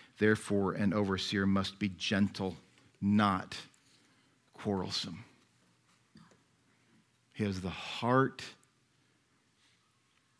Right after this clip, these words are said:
of a nursing mother. You see the shepherd's picture in First Corinthians thirteen four. He's patient and kind.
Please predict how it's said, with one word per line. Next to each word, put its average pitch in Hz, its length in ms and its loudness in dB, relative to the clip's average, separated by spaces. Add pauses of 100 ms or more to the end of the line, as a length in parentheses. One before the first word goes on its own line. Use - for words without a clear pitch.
(180)
of 101 120 0
a 98 60 2
nursing 101 760 4 (1700)
mother. - 380 -4 (2750)
You 101 60 -8
see - 180 2
the 101 100 4
shepherd's 107 460 0
picture - 560 0
in 95 320 2
First 104 340 -2
Corinthians 104 460 0
thirteen 104 500 0
four. 104 420 -2 (140)
He's 95 140 -8
patient 117 540 0
and 92 120 -4
kind. 107 520 0